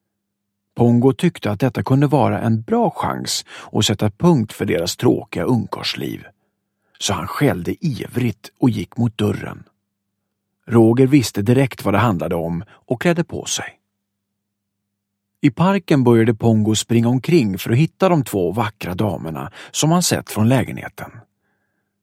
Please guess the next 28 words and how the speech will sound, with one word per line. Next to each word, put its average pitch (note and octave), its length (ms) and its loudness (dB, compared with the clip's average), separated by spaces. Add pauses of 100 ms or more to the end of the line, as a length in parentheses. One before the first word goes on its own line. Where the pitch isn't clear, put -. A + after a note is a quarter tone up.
(160)
Var C3 120 2
blev A2+ 220 2
de G#2+ 220 0
av? - 440 -4 (560)
Tänkte C3 320 -2
han C#2+ 120 -6
förvirrat. - 640 -6 (840)
Äntligen D#3 520 2
fick - 220 -6
han A2+ 120 2
syn G2 360 0
på E2+ 180 -6
dem E2+ 220 -6
vid A2+ 120 0
en C3+ 120 0
bänk B2 360 0
i G2+ 40 -10
parken. - 500 -8 (1120)
Han G#2+ 200 0
drog A#2+ 340 4
Roger A2+ 360 2
åt A2+ 120 -2
rätt B2 260 0
håll C3 300 2
och B2+ 200 -2
gick A2+ 280 -2
mot - 240 -6
dem. - 200 -10